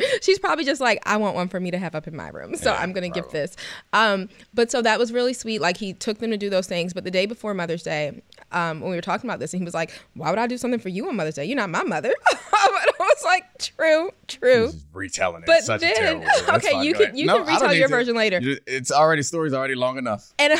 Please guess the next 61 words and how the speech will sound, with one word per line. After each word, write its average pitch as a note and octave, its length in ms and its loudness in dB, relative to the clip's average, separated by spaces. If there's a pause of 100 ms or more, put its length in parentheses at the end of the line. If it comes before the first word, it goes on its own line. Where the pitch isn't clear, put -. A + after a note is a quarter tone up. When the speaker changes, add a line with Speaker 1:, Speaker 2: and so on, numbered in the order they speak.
Speaker 1:
okay, G#3 200 2
true. - 180 0
And A#3 100 0
I C4 60 6
was C#4+ 80 2
like, D#4+ 120 -2
"So E4 120 -6
what D4 180 0
are A#3+ 100 2
we B3 120 -2
doing G3+ 160 -6
anything A#3+ 280 -4
for C4 80 -12
Mother's C4 220 -4
Day?" A#3+ 60 -4
I'm A3+ 60 -4
just G3+ 100 -8
wondering, F#3 280 -4
should F#3 140 -10
I, E3+ 300 -4
like, - 300 -16 (800)
should - 140 -6
I B3+ 80 0
expect A#3 360 -2
us C4+ 100 -8
to F4 120 -4
do C4 200 0
anything? C#4+ 420 0 (200)
And - 80 -2
we C#4 120 0
already C#4 240 2
had A#3+ 320 2
a G3 60 -4
dance G3 260 -2
recital A3 300 -4
for A3 100 -12
my G#3 100 -2
youngest F3 380 -4
and F#3 100 -4
then F3 80 -4
a E3+ 40 -4
football F#3+ 340 -4
game F3 260 -4
for F3+ 100 -12
my E3 120 -6
son. C#3+ 240 -10
So F#3 100 -6
I F#3+ 60 -2
knew, F3+ 180 -4
like, D#3+ 280 -2 (200)
a F#3 80 -2
lot E3 220 0
of E3+ 60 -6
the E3+ 60 -8
day E3 160 -4
was D#3+ 120 -12
taken E3 240 -10
with D#3+ 140 -10
kids' F3+ 160 -8
activities. D3 500 -10 (460)
Um, G#3+ 360 2